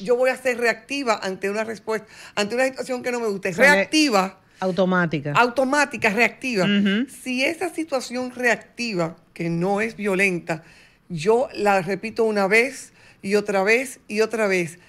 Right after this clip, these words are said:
Speaker 1: mi sistema neurológico va a comenzar a decir, "Ah, esta es la forma de responder porque lo hice una vez, dos veces, tres veces". Cuando ya la hago tantas veces, se torna que la persona que solo era reactiva puede entonces comenzar a considerarse,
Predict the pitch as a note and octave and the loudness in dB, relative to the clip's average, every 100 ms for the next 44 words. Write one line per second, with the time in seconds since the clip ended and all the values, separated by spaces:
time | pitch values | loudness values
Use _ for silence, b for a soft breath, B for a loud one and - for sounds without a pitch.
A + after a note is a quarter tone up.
0 | b b - F#3 G3+ C#4+ C#4+ B3+ F#3+ - | b b -10 -4 -2 -4 -4 -8 -6 0
1 | A#3 A3 F3 E3+ - - G3+ B3 G#3+ G3 | 2 2 0 -2 -4 -4 -2 0 2 2
2 | F#3 E3+ E3 E3+ - E3 F#3 A3 A#3 G#3 | 2 0 -2 -4 -4 -2 0 -2 -4 -4
3 | G3+ G#3 F#3+ G3 E3+ B B B - F3+ | 0 0 0 -4 -8 B B B -2 -2
4 | F#3+ F#3 G#3+ G#3 G#3 G#3 G#3+ G3+ G#3 G3+ | -2 -2 -2 -2 -2 -4 -2 -4 -4 -4
5 | F3+ E3+ F3+ F3 E3+ E3+ F#3 F3 E3+ F3+ | -2 -2 -4 -2 0 0 0 -2 2 2
6 | F3+ F3+ F3+ F#3 F3 F3 F#3 F3 - B | 2 0 -2 -4 -4 -2 -2 -4 -10 B
7 | B B A3 G#3+ G#3 G#3 C4+ C#4+ D4 C#4 | B B 2 2 4 4 4 4 2 -2
8 | C4 B3 G#3 G3+ G3 E3+ G#3+ G3 A3 A3 | -4 -6 -2 -2 -2 -6 -6 -2 2 2
9 | F#3 F#3+ F#3 F#3 - F#3 G3 F3+ A#3 A#3 | 0 -4 -2 -2 0 -2 -2 -6 -4 -4
10 | A3+ D#3+ - A#3 C4 C4 A3+ A#3+ A3+ - | -4 -4 0 2 4 4 4 2 0 -4
11 | A3+ F#3 E3 B B B _ G3+ A3 A3+ | -4 -2 -4 B B B _ 2 2 2
12 | G#3 A3 A3 G#3+ G3+ G3 F3 F#3+ G3 G3+ | 0 -2 -2 -4 -4 -2 0 0 0 -4
13 | G3+ - A3+ G#3 F#3 E3+ F3+ | -8 -4 0 2 2 0 -8